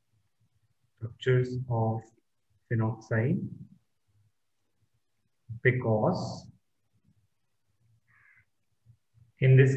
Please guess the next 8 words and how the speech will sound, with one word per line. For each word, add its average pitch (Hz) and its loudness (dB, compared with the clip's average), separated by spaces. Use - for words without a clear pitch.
case, 135 4
the 120 0
negative 127 6
charge 135 4
of 127 6
ox-, - 0
negative 135 6
charge 120 4